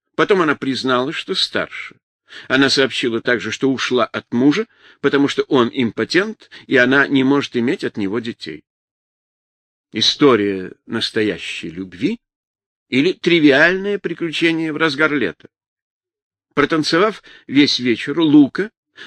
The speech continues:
везет Беатриче в Брони, на виллу своих родителей, где наилучшим образом и пользуется их отсутствием. На следующее утро он отвозит молодую женщину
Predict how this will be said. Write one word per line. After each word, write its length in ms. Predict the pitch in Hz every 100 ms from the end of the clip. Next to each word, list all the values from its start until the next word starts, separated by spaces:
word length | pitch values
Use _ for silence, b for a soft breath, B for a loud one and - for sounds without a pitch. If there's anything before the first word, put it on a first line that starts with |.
| B
везет 320 | 135 147 185
Беатриче 640 | 123 139 127 147 170 -
в 100 | 120
Брони, 480 | 104 127 127 117 185 - b b b
на 160 | 131
виллу 320 | 127 160 131
своих 340 | 110 - 117 107
родителей, 520 | 123 120 117 151 160
где 180 | 123 131
наилучшим 560 | 139 143 202 - 160
образом 440 | 156 156 156 160 220
и 100 | 208
пользуется 800 | - 175 143 120 139 139 - 143
их 340 | - 135 -
отсутствием. 800 | 160 147 - 95 - - - 76 _ _ _ _ _ _ _ _ _ _
На 120 | 139 165
следующее 600 | 202 202 165 - 160 -
утро 360 | 156 120 - - B B B B
он 160 | 143 160
отвозит 380 | 180 202 165 156
молодую 420 | 143 139 147 131
женщину 640 | 127 135 120 - 123 107